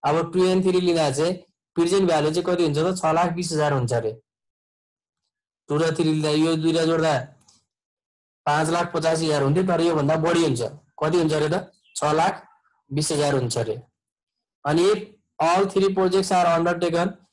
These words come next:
simultaneously, the economies noted above will still hold। However, a rupees one lakh twenty-five thousand extension on the plant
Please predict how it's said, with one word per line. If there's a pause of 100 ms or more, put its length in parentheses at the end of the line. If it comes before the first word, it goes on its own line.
(160)
simultaneously,
the (100)
economies (1040)
noted (100)
above
will (300)
still
hold। (340)
However,
a
rupees (520)
one
lakh (120)
twenty-five
thousand
extension
on
the
plant